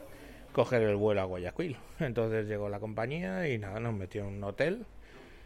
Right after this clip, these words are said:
en Quito, pues mi, los familiares, mis familiares esperando en Guayaquil, llamamos por el teléfono, claro, llamada ya t-,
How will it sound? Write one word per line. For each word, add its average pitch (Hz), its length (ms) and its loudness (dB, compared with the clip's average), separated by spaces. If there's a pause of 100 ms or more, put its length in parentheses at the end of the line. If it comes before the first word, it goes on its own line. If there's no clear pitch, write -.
(120)
en 107 160 -2
Quito, 147 500 -2
pues 90 380 -2
mi, 92 180 -10 (360)
los 95 180 -6
familiares, 104 880 4
mis 101 140 -6
familiares 110 600 2
esperando 113 560 2
en 113 80 0
Guayaquil, 120 560 2
llamamos 135 840 0 (1000)
por 101 160 2
el 104 120 0
teléfono, 151 500 4 (120)
claro, 101 240 0
llamada 98 720 -2
ya 98 220 -4
t-, - 160 -14